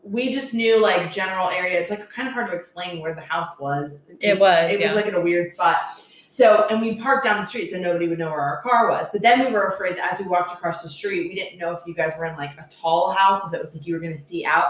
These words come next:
Speaker 1: If you saw me, Jasmine, Grace running across the street, like,
Speaker 2: Right.
Speaker 1: with a bunch of candles, you would have probably had an idea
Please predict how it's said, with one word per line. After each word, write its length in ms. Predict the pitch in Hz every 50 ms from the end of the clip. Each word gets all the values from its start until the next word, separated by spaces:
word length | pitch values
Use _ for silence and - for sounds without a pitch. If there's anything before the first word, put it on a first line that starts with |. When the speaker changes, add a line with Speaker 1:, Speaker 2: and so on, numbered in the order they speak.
| - - - - - -
Speaker 1:
If 180 | 202 - -
you 80 | 214 208
saw 320 | - 220 208 202 196 190
me, 260 | 180 180 185 190 190
Jasmine, 600 | 165 175 170 165 175 180 175 - 185 175 180 175
Grace 680 | - 160 165 165 165 180 202 - - - - - - _ _ _ _ _ _
running 380 | 208 208 208 202 196 208 214 214
across 380 | 214 208 - 180 175 175 - -
the 80 | 170 170
street, 400 | - - - 170 170 202 - -
like, 120 | 233 226
Speaker 2:
Right. 220 | - 185 175 170 165
Speaker 1:
with 100 | 165 160
a 40 | 196
bunch 180 | 202 196 196
of 80 | 175 -
candles, 580 | - - 165 156 165 175 190 214 247 - - 214
you 100 | 180 180
would 100 | 185 185
have 120 | 180 -
probably 280 | 185 175 160 170 175 170
had 120 | 165 160
an 140 | 170 156 156
idea 400 | 160 165 165 - 185 170 156 139